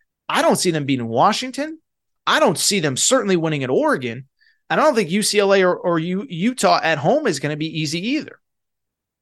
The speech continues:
And so all of a sudden, you don't get to the Pac-twelve championship game. You don't get to,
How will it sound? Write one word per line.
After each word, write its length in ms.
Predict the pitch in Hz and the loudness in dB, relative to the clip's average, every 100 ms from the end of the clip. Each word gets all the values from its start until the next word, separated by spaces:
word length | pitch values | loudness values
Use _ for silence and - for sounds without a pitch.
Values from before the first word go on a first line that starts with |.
| _ - | _ -6
And 120 | 185 | 0
so 100 | 196 | 2
all 160 | 233 | 4
of 60 | 349 | 4
a 40 | |
sudden, 420 | - 220 220 160 - _ _ _ _ _ | 4 2 2 -2 -10 _ _ _ _ _
you 260 | 127 135 320 | -6 2 4
don't 220 | 339 269 | 4 2
get 180 | 240 - | -2 -2
to 80 | 285 | -2
the 80 | - | 0
Pac-twelve 420 | 226 214 220 170 | 0 2 2 2
championship 440 | 220 240 196 226 | -2 -2 -4 -4
game. 200 | 226 233 | -2 -2
You 200 | 151 208 | -2 2
don't 220 | 277 247 | 2 2
get 240 | 156 220 214 | 0 0 0
to, 400 | - 214 196 | -6 -4 -2